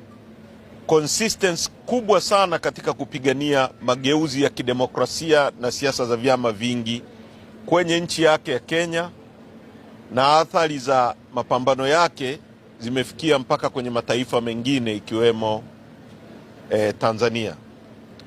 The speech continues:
Wote tunajua baada ya sisi kuchaguliwa tulikutana naye Kenya, Nairobi, mimi na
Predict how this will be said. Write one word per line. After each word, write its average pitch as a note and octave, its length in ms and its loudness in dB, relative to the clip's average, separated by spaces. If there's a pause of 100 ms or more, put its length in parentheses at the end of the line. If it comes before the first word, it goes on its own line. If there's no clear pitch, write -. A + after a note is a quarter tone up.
Wote C3 240 0
tunajua C3+ 640 2 (680)
baada C#3+ 240 4
ya C3 80 0
sisi D3 240 -6
kuchaguliwa B2+ 680 0
tulikutana A#2 720 -6
naye B2 240 2
Kenya, D#3 500 -2 (960)
Nairobi, D3 600 2 (100)
mimi C#3 320 -2
na A2 360 0